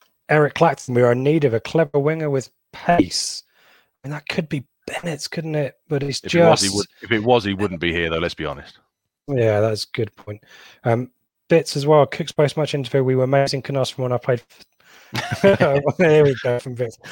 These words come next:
Speaker 1: I almost fell for that one, and
Speaker 2: Oh,
Speaker 1: then I
Speaker 2: yeah, I
Speaker 1: read
Speaker 2: was
Speaker 1: it.
Speaker 2: worried for a minute. Yeah, I thought
Speaker 1: Yeah,
Speaker 2: that.
Speaker 1: I
Speaker 2: I
Speaker 1: was
Speaker 2: thought, "Oh,
Speaker 1: thinking,
Speaker 2: no, it's the
Speaker 1: "No, he's
Speaker 2: Twilight
Speaker 1: not
Speaker 2: Zone."
Speaker 1: play-, he's played for Norwich." Is that what he meant by playing with twelve
Speaker 2: <laughs>
Speaker 1: clubs? Um, Anthony, um, "Evening, lads. First point of many for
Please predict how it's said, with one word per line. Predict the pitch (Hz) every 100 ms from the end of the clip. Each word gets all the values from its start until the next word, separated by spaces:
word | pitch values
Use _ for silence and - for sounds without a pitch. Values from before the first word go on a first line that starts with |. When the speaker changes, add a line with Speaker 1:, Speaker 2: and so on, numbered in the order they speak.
| -
Speaker 1:
I | 131
almost | 139 190 190 -
fell | 175 170
for | 160
that | 151 135
one, | 139 131
and | 131
Speaker 2:
Oh, |
Speaker 1:
then | 127
I | 123
Speaker 2:
yeah, | 120 127
I |
Speaker 1:
read | 120
Speaker 2:
was | 120
Speaker 1:
it. |
Speaker 2:
worried | 120 120 127
for | - 113
a |
minute. | 104 107 110
Yeah, | 110 104
I |
thought | 107 123
Speaker 1:
Yeah, | 107
Speaker 2:
that. |
Speaker 1:
I | 101
Speaker 2:
I |
Speaker 1:
was | 127
Speaker 2:
thought, | 104
"Oh, | 110
Speaker 1:
thinking, | 107 110
Speaker 2:
no, | 120 117
it's | 113
the | -
Speaker 1:
"No, |
he's | - -
Speaker 2:
Twilight | 123 127 143 113
Speaker 1:
not | 160
Speaker 2:
Zone." | 113 107
Speaker 1:
play-, | - _ _ _ -
he's | 147
played | 175 151
for | 139
Norwich." | 139 135 120 - 135
Is | 123 120
that | 127
what | 117
he |
meant | 113 107
by | 110 113
playing | - 117
with | 139 -
twelve | 139 117
Speaker 2:
<laughs> | -
Speaker 1:
clubs? | 120 107 - - - - - -
Um, | 123 123 123 - _ _ -
Anthony, | 160 208 - - 160 139 127 117 110 101 98 107
um, | 113 107
"Evening, | 127 160 139
lads. | 117 107 95 -
First | - 170 -
point | - 160
of | 143
many | 139 151 139
for | -